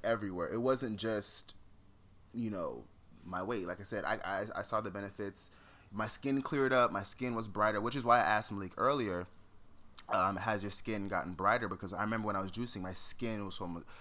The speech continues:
far more vibrant 'cause all the vitamins that you get from, from juicing vegetables and fruit. Um, so I'm getting back into juicing come January, and I'm still on my four months of focus. So if anybody else out there is still on your four months of focus, if you need any advice, if you have any questions, if you need any help, any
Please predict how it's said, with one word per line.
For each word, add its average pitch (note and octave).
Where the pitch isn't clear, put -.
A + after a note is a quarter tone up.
far A#2+
more G#2+
vibrant G2
'cause A#2
all A#2
the B2
vitamins A2
that F#2+
you F#2+
get F2+
from, F2+
from F#2+
juicing G2
vegetables F2+
and E2+
fruit. C3+
Um, F2+
so G#2
I'm A2+
getting A#2+
back A#2
into B2+
juicing G2+
come D#2+
January, G2+
and B2+
I'm C3+
still G3+
on F#3
my F3+
four F3
months D#3+
of D3+
focus. B2+
So G#2
if F#2+
anybody B2+
else B2+
out A2+
there A2
is G2
still -
on G#2+
your G#2
four A2
months G2+
of F#2+
focus, G2+
if A2
you A2
need G2+
any F2
advice, G2
if F#2+
you G2+
have F#2
any E2
questions, B2+
if -
you G2
need G2
any F2
help, B2
any F2+